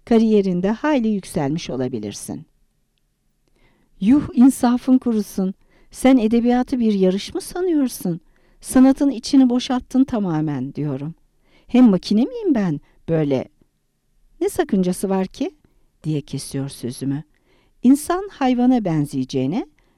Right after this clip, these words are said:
makineye benzesin, daha iyi değil mi? Ot gibi, ıspanak gibi, rafta duran hormonlu karnabahar gibi cansız ve hırsız yaşayacağına makine gibi gürül gürül yaşasın. Metafordan yana sıkıntım yok."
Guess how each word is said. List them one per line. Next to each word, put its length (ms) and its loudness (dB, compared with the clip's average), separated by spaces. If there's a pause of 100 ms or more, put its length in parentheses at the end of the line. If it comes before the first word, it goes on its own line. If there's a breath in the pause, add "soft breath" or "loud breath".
(160)
makineye 460 2
benzesin, 540 0
daha 260 0
iyi 200 2
değil 200 -2
mi? 220 0 (720)
Ot 260 -2
gibi, 180 2
ıspanak 600 0
gibi, 280 0
rafta 380 -2
duran 260 0
hormonlu 580 0
karnabahar 680 -2
gibi 320 -4 (400 soft breath)
cansız 600 0
ve 120 0
hırsız 520 -8
yaşayacağına 800 -4 (640)
makine 380 2
gibi 300 -4
gürül 340 -2
gürül 280 -4
yaşasın. 580 -4 (640)
Metafordan 640 0
yana 280 2
sıkıntım 500 -4
yok." 320 -6